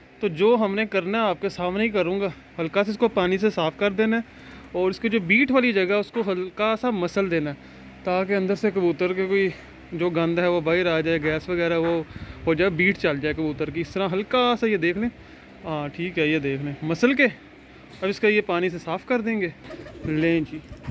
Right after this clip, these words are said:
ये साफ़ कर देंगे। जेन्युइन वाली संभाल मैंने कहा आपके साथ share करता हूँ। और कबूतर का पानी किस तरह पूरा करवाना है वो आपके साथ share करते हैं।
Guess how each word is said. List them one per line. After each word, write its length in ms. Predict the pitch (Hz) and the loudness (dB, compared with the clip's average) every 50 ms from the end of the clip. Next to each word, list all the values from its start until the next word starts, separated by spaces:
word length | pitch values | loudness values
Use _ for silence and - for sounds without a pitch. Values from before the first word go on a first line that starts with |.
| - - - - - - - - - - - - - - - | -8 -8 -10 -14 -18 -20 -20 -20 -20 -20 -20 -20 -18 -12 -8
ये 80 | 180 170 | -8 -8
साफ़ 280 | 160 - 156 151 147 147 | -6 -4 -4 -4 -4 -4
कर 160 | - 151 139 135 | -6 -6 -4 -4
देंगे। 1040 | 143 143 147 156 - - - - - - - - - - - - - - - 165 | -6 -6 -6 -8 -10 -14 -18 -20 -20 -20 -20 -20 -20 -20 -18 -18 -16 -10 -8 -4
जेन्युइन 400 | 143 160 208 220 233 247 262 277 269 | 0 2 2 2 2 2 2 2 2
वाली 200 | 254 247 240 240 | 2 2 0 0
संभाल 380 | 214 233 214 196 190 185 190 196 | 0 -2 0 0 2 2 2 0
मैंने 220 | 202 202 196 202 | 0 -2 -2 -2
कहा 140 | 190 208 190 | 0 0 -2
आपके 200 | 185 156 165 202 | -2 -2 -4 -6
साथ 140 | 196 165 - | -6 -4 -4
share 140 | 180 175 170 | -6 -6 -4
करता 280 | 165 170 156 - - 185 | -4 -6 -8 -6 -8 -8
हूँ। 100 | 165 - - - - - - - - - - - - - - - - - - - - - | -8 -8 -12 -16 -20 -20 -18 -18 -18 -18 -18 -20 -18 -18 -18 -18 -18 -18 -18 -16 -6 0
और 180 | 170 170 165 | 0 0 0
कबूतर 320 | - 190 180 175 180 196 190 | 2 2 0 2 2 2 0
का 100 | 208 - | 0 0
पानी 260 | 196 202 190 202 226 | 2 2 2 2 2
किस 120 | 226 220 220 | 0 0 0
तरह 100 | 226 233 | 0 0
पूरा 220 | 196 208 202 208 208 | 0 2 2 2 2
करवाना 360 | 196 208 185 180 175 180 185 | 2 0 0 0 0 0 -2
है 120 | 175 160 - | -4 -6 -6
वो 140 | 170 156 160 | -6 -4 -2
आपके 160 | 165 165 175 180 | -2 -2 -4 -4
साथ 120 | 202 214 | -6 -6
share 220 | 202 - 214 202 202 | -4 -2 -2 -2 -2
करते 260 | 196 196 156 - - | -4 -6 -8 -4 -2
हैं। 160 | 180 180 175 | 0 0 0